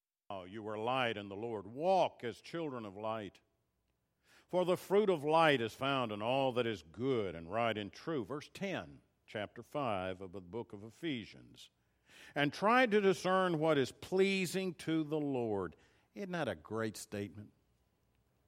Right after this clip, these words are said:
Try to discern what is pleasing to the w-, Lord. If you don't, there are going to be consequences. And then he gives us this statement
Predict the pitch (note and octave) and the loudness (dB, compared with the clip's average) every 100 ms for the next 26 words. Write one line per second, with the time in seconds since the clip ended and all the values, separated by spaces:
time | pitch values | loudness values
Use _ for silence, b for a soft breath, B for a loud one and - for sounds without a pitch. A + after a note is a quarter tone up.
0 | _ _ _ - - F3 F3+ F#3+ F#3 - | _ _ _ -14 0 6 8 8 6 2
1 | C3+ A2 G#2+ - - D3 A#2 F2+ C#2 B1+ | 0 2 -2 -2 0 2 4 0 -4 -8
2 | F#2 G#2+ G2 - - D#3 D#3 C#3+ A2 G2 | -4 -2 -4 -8 -8 0 4 4 2 -6
3 | - G2+ F2+ F2 F#2+ - G#2+ G2+ - C3 | -4 -6 -6 -6 -8 -6 -4 -4 -2 -4
4 | A2 A2 F2+ - C#3 A#2 F#2 E2 _ b | -4 -6 -8 -2 0 0 -4 -10 _ b
5 | b b b b F#2+ F2+ G#2+ B2 A#2 A2 | b b b b -10 -6 -2 -2 -2 -2
6 | G#2 G2 - B2 A2 - - F2+ E2 - | -4 -6 -4 -4 -4 -8 -12 -14 -12 -14
7 | - - A2 F#2 C3 D#3+ F3 C3 B2+ F#2+ | -14 -8 -6 -4 0 2 2 -2 -4 -2
8 | C3 C3+ - G#2 - B2 - - A2+ F#2+ | -2 -2 -4 -10 -6 -8 -8 -4 -4 -4
9 | E2+ - | -10 -20